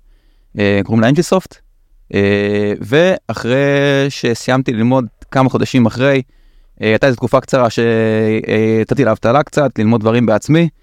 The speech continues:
אני יכול להרחיב על זה תכף, אה, אבל, אה, כן. אה, אחר כך, אחרי שחזרתי מהאבטלה,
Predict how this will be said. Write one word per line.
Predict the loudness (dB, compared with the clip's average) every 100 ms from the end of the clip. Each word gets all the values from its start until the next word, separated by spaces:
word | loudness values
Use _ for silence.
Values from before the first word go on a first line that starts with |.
| _ _ -6
אני | -2
יכול | 0 2
להרחיב | 0 2 2
על | 2
זה | 0
תכף, | -2 0 -2 -4 -6
אה, | -4 -2 -2 -2 -2 -2
אבל, | 0 0
אה, | 0 0 -2 -2
כן. | -2 -2 -4 _ _ _ _ _ -6
אה, | -2 0 0 0 0
אחר | 0 0
כך, | 0 -2 -4
אחרי | -2 -2
שחזרתי | 0 0 0 2
מהאבטלה, | 2 2 0 0 0